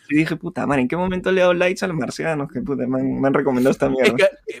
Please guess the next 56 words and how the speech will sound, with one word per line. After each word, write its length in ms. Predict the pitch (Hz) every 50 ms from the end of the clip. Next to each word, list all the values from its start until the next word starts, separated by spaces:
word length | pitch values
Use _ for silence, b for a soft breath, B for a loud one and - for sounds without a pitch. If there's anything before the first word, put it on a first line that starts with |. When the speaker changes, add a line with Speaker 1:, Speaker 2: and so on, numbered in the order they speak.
| - -
Speaker 2:
otra 200 | - 262 381 359
cosa 220 | 392 - 381 339
bien 160 | 381 254 370 -
interesante 720 | 381 - 233 202 196 - - - 285 269 226 285 277 220
que 80 | - 190
podemos 320 | 160 180 190 220 254 247
sacar 460 | 220 196 165 190 196 202 220 202 -
para 160 | - 175 160
hablar 320 | 143 147 156 165 180 196 190
de, 180 | 185 165 151
de 100 | 139 143
lo 140 | 139 135 135
que 80 | 131 135
nos 160 | 139 139 135
ha 40 | 170
dicho 220 | 180 170 190 196 170 151 147
mi 120 | 139 135 131
querido 180 | 139 143 175
Wai 220 | 175 165 185 180 160
Wong 240 | 156 165 170 190 - B B B B 220 202 B -
es 180 | 247 302 - - _
el 200 | - 190 185 175
algoritmo, 720 | 160 165 160 147 143 143 156 240 302 254 196 151 139 131
weón. 220 | 131 147 170 175 160
El 120 | 151 160
algoritmo 440 | 170 170 170 - 190 240 294 320 311
es 80 | 269
una 200 | 214 285 285 262
cosa 320 | 226 285 262 240 277 277 269 262 254 - - 160
bien 360 | 160 156 175 233 247 226 196 -
paja. 340 | 175 165 143 135 117 117 b b b b b
El 120 | - 170 170
Speaker 1:
Sí. 20 |
Speaker 2:
algoritmo 460 | 165 156 139 127 - 277 302 294 262
de 80 | 214 180
todas 220 | - 247 262 262
las 120 | 247 202 190
redes 200 | 220 247 262 226
sociales 280 | 220 202 226 247 277
que 100 | - _
consumen 500 | - 156 151 151 - 226 202 175 170 175 B B B 147
es 120 | - 165 185
una 120 | 233 247
inteligencia, 560 | 240 208 208 165 147 185 - 214 226 196 - 220
ya 80 | 226
no 60 | 247
es 80 | 285 226
inteligencia 400 | 262 208 165 147 139 202 226 220
artificial, 420 | 202 180 147 131 131 143 202 190
ya 80 | 160 180
es 80 | 185 -
una 240 | 247 254 240 214 b b b b b
neuro-, 800 | - 160 165 156 147 143 147 151 147 151 143 143 139 139 135 135
neuroconexiones 1120 | 147 160 175 170 160 160 160 151 - - 156 139 139 131 - - - 220 254 277 277 247 -
que 140 | - 165 165
hace 320 | 170 165 - 202 233 -